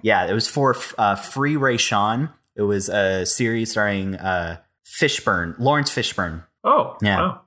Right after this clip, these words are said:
Speaker 2: That's pretty good.
Speaker 1: But then,
Speaker 2: Okay.
Speaker 1: so it seemed like, oh, hey, people are downloading our app. Nothing bad can happen to us.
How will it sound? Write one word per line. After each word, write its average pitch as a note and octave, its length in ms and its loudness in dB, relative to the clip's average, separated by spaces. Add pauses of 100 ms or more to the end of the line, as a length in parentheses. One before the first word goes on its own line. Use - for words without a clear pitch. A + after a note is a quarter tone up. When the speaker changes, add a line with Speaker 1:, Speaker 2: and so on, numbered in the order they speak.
Speaker 2:
That's - 140 -20
pretty F#2+ 220 -14 (140)
good. C3 140 -14 (260)
Speaker 1:
But A#2 140 -4
then, F3+ 280 2
Speaker 2:
Okay. G2+ 240 -4
Speaker 1:
so G3 300 2 (100)
it G#3 180 0
seemed G#3+ 220 -2
like, G3+ 180 0
oh, A3 180 4
hey, G#3 280 0
people F3 240 -2
are E3+ 80 2
downloading E3 420 0
our D#3+ 100 2
app. E3 260 2
Nothing D3+ 340 0
bad C#3+ 280 0
can D3 120 -2
happen D3+ 320 -2
to F2+ 160 -4
us. - 340 -6